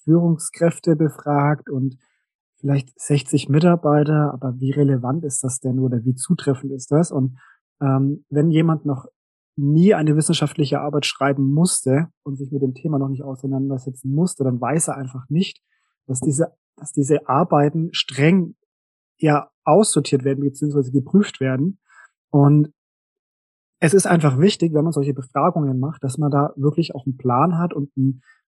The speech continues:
ähm, ein valides System ausarbeitet, dass man eben auch, ähm, Fehler aussortieren kann. Und wenn du so eine doppelte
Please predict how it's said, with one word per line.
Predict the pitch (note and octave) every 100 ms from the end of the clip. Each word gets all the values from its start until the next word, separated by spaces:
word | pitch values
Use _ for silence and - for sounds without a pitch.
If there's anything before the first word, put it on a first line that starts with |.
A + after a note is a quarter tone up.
| -
ähm, | C#3 C3+ C3+ C#3 _
ein | D3 C3
valides | C3+ C3 E3 F#3 E3+
System | D3 - - F3+ E3
ausarbeitet, | C3+ C3 B2 B2 C3 B2+
dass | C#3
man | D#3 D3
eben | D3+
auch, | D#3 C#3+ - _ _ _ _
ähm, | C#3+ C#3 C3 C#3 -
Fehler | - - F3 F3 B2 B2+ _ _
aussortieren | C#3 D3 - B2+ - B2 B2
kann. | - A#2+
Und | C3 B2+
wenn | C#3+ C#3+
du | D#3+
so | D#3
eine | C#3
doppelte | F3 F#3+ F3+ E3+